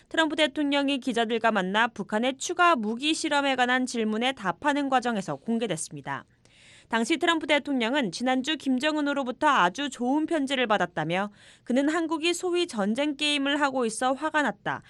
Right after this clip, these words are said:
나도 그것이 필요했다고 생각하지 않는다고 말했습니다. 하지만 두 정상 간 전화 통화와 잇따른 친서 교환에도 불구하고 미북 비핵화 협상은 지난해 유월 싱가포르 정상회담 이후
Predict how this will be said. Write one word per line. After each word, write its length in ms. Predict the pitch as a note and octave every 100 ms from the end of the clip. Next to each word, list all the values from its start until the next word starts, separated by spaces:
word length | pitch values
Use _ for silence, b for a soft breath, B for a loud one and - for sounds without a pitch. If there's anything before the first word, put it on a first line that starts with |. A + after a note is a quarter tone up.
| B B
나도 280 | F3 F#3 A#3+
그것이 400 | A#3 G3+ G#3 C#4
필요했다고 640 | - E4+ E4+ D#4+ C4+ B3+
생각하지 580 | C#4 C#4 C4+ - G3+ C4
않는다고 560 | G#3+ E3 B3 C#4 G#3+ D#3+
말했습니다. 640 | D3 C#3 - C3+ C#3+ C3+ - _ - b b b
하지만 400 | b C#4 C#4 D#4+
두 120 | D4 D4
정상 460 | C#4+ A#3+ D4 C#4
간 160 | C#4+ D4
전화 300 | C4+ A3 C4+
통화와 500 | C4+ D4 C4 B3+ D4+
잇따른 480 | B3 G3 C#4 D4+ D#4
친서 380 | - F4+ F#4+
교환에도 480 | D#4 D#4 D4 C4 A#3+
불구하고 680 | G#3+ F#3+ F3+ D3+ D#3 G#3+ A3 B B
미북 400 | - A3+ A#3+ C#4+
비핵화 380 | - B3+ C4+ C#4+
협상은 520 | B3 - G#3 B3+ E3+
지난해 480 | C#3+ A#3 A#3+ B3+ B3
유월 280 | A#3 C4 D4
싱가포르 640 | - F4 F4 F4 D#4+ D4+
정상회담 640 | D4 B3 A#3+ B3 B3 G#3+ F#3+
이후 320 | D#3+ G#3 A3+